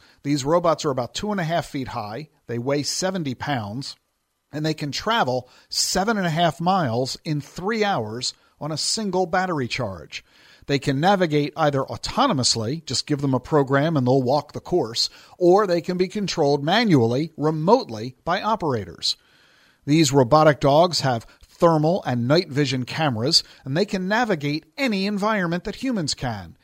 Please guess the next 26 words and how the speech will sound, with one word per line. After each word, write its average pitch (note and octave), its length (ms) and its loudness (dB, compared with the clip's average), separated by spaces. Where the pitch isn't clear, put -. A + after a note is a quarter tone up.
including C3+ 460 0
walking A#2 400 -4
stairs, E3 580 0
climbing A#2+ 420 -6
hills, E3+ 500 0
and C3 220 -4
handling D3+ 580 -4
rocky D#3+ 400 -4
terrain. F#3+ 560 -8
By C#3+ 160 0
being G#3 300 -2
able G3 160 4
to D#3+ 100 4
delegate C#3 600 2
the A#2+ 80 -8
chores A3 540 -2
of A#2 180 -6
being F#3 360 -2
a C#3 80 -8
sentry, A#3+ 600 -4
we C#3 120 -6
can B2+ 160 -4
dramatically D3 720 0
expand F3+ 600 -2
our A#2+ 160 2
ability F#3+ 560 -2